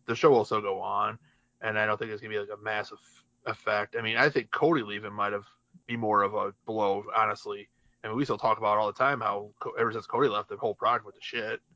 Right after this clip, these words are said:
and I still feel that way. And, you know, I mean, I guess now Collision might be open for Kenny and the Bucks to show up, or,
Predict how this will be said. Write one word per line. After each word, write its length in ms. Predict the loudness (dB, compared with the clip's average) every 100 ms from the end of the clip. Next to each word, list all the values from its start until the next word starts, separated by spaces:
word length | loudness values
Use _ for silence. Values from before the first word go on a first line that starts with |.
| _ -10
and 100 | -6
I 100 | -4
still 160 | -4
feel 160 | 2 2
that 140 | 2
way. 220 | -2 -6 -6 _ _ -20 -20 -20 _
And, 500 | -2 0 0 -2 -4 -12 _ _ _ _ _ _ -8
you 120 | 0
know, 260 | 0 2
I 80 | 0
mean, 340 | -2 -2 -4 -10 _ _
I 80 | 0
guess 140 | 2
now 140 | 2 0
Collision 420 | 0 -2 -2 -2
might 140 | -2
be 80 | 0
open 300 | -2 -2 -2
for 340 | -6 -2 -2 -4 _ -12
Kenny 220 | -8 -2
and 80 | 0
the 80 |
Bucks 220 | 2 0 -2
to 80 |
show 260 | -4 0 0
up, 240 | 0 -4 -8 _ _ _ -12
or, 520 | -2 0 4 4 4